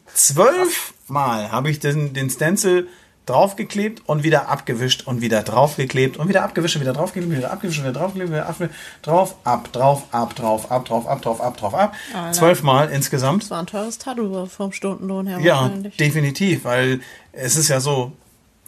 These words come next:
Speaker 1: ey, sie war sich so unsicher. Ich glaube, es war ihr erstes Tattoo und es sollte diese Peter Pan-Jungs da sein, diese Lost Boys oder wie auch immer man das nennen mag.
Speaker 2: Nein.
Speaker 1: War's? Nein.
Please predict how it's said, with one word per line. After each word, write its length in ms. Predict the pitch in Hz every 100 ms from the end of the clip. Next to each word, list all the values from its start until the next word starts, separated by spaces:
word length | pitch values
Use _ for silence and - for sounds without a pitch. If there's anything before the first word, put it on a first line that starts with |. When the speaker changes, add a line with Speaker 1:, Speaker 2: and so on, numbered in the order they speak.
| - -
Speaker 1:
ey, 380 | 143 135 117 113 - _ _ -
sie 200 | 113 135
war 200 | 131 131
sich 220 | 123 117
so 240 | - 311 403
unsicher. 520 | 135 123 101 - 170 139
Ich 180 | 131
glaube, 240 | - 139 143
es 80 | 143
war 120 | 127
ihr 240 | 120 113
erstes 320 | 139 156 151 -
Tattoo 400 | 120 - 196 190 - - - -
und 80 | 131
es 100 | 131
sollte 220 | 131 135 123
diese 240 | 120 117
Peter 320 | 101 123 107
Pan-Jungs 600 | 107 131 151 143 139 147
da 120 | 131
sein, 460 | 117 113 117 117 131 -
diese 480 | 107 104 104 101 107 _
Lost 380 | 110 123 131 -
Boys 340 | 107 110 110 117
oder 220 | 104 101
wie 100 | 104
auch 140 | 98
immer 100 | 113
man 160 | 104 104
das 140 | 104
nennen 160 | 113 113
mag. 160 | 110 107
Speaker 2:
Nein. 520 | 190 208 208 190 170 -
Speaker 1:
War's? 280 | 151 160 -
Nein. 300 | 110 110